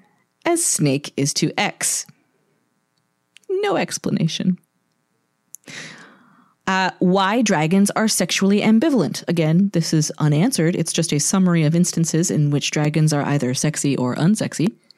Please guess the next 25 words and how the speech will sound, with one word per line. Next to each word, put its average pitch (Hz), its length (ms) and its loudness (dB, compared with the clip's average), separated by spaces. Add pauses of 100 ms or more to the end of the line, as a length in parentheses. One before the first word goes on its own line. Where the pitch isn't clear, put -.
(260)
He 226 420 2
links 202 460 2
dragons 185 420 0
and 180 100 4
menstruation 165 640 0 (260)
and 151 360 0 (320)
lists 156 320 -2
some 151 240 0
instances 156 720 0
where 156 260 0
that 151 240 -2
comes 156 240 0
up. 170 240 -2
So 170 120 0
basically, 160 580 0 (460)
don't 143 260 0
approach - 400 -2
a 156 40 0
dragon 147 400 0
if 170 140 0
you 160 120 2
are 147 320 0 (400)
celebrating 151 580 2
your 143 140 2
menses. 147 500 0